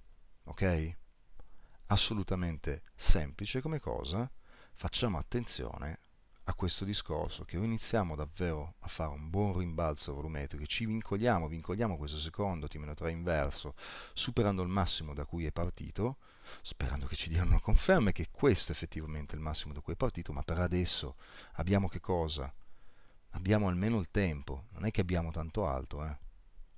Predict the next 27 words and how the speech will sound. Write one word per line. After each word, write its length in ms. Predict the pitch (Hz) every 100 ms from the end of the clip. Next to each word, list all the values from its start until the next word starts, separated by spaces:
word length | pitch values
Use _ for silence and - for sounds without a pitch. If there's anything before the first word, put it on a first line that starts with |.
| -
Abbiamo 520 | 78 87 87 90 85
sei 300 | - - 95
barre 320 | 92 92 90
sotto 340 | 92 - - 107
un 100 | 110
massimo, 680 | 80 76 - 98 95 92 - - - - - - - - - -
se 220 | - 95
già 120 | 110
si 140 | 101
iniziasse 540 | 101 90 98 90 85 - - - - -
a 80 |
scendere 520 | - - 117 101 90 78
fino 240 | - 101
a 60 | 117
qui 260 | 95 98 - -
per 160 | - 80
fare 220 | - 92
una 180 | 85 80
chiusura 600 | - 92 85 95 85 76
anche 480 | 80 78 - 71 73
di 240 | 80 73 -
T 100 | -
meno 260 | 90 107
tre 320 | 117 76 69 - - - -
di 120 | - -
ciclo 320 | - - 92
giornaliero, 800 | 82 78 92 107 71 71 87